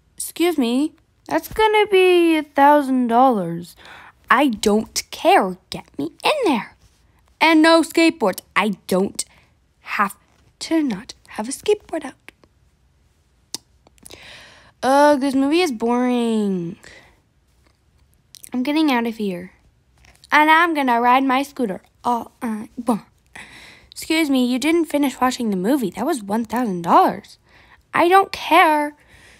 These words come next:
Ugh. I think I'm just gonna go buy a car. Hmm.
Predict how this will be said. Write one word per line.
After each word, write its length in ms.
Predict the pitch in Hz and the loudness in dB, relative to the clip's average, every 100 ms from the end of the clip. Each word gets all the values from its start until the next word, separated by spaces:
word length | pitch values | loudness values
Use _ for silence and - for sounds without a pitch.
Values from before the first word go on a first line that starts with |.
| _ _ - - - - - | _ _ -20 -20 -20 -18 -10
Ugh. 760 | 254 247 269 285 277 190 208 - _ _ _ _ _ - | -6 -4 -2 0 -2 -4 -10 -10 _ _ _ _ _ -8
I 120 | 254 | -6
think 180 | 285 302 | -2 0
I'm 160 | 311 | 0
just 180 | 339 330 | -2 -4
gonna 240 | 339 320 | -4 -4
go 180 | 262 269 | -2 -4
buy 200 | 254 269 | 0 0
a 160 | 277 254 | 0 -4
car. 1000 | - - - 208 202 208 208 190 185 202 _ _ _ _ _ _ _ _ - | -8 -20 -12 -10 -8 -8 -8 -10 -12 -18 _ _ _ _ _ _ _ _ -4
Hmm. 440 | 240 220 202 | -2 -2 -4